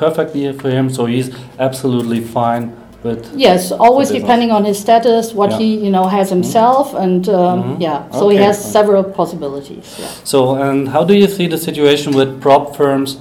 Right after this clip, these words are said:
Speaker 1: comparing with hedge funds? Is this the same, or is there some difference on this side?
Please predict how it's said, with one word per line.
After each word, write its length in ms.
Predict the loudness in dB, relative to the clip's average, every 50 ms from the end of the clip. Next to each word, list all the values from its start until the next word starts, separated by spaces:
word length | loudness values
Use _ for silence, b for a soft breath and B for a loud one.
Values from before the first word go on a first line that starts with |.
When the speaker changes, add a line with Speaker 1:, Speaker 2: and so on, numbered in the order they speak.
| -16 -16 -10
Speaker 1:
comparing 680 | -8 -6 -4 -2 0 0 2 2 0 0 -2 -4 -6 B B B B B
with 140 | -6 -6 -4
hedge 260 | -4 -4 -4 -4 -6
funds? 320 | -8 -8 -8 -8 -8 -10 -14
Is 140 | -16 -10 -4
this 220 | -2 -2 -2 -2
the 100 | -4 -6
same, 500 | -8 -4 0 0 2 2 2 0 0 -2
or 140 | -2 -2 -4
is 140 | -4 -6 -6
there 100 | -6 -6
some 280 | -6 -6 -6 -8 -6 -4
difference 480 | -4 -4 -4 -4 -4 -4 -4 -4 -6
on 140 | -8 -8 -8
this 160 | -8 -10 -8
side? 320 | -4 -2 -2 -2 -2 -4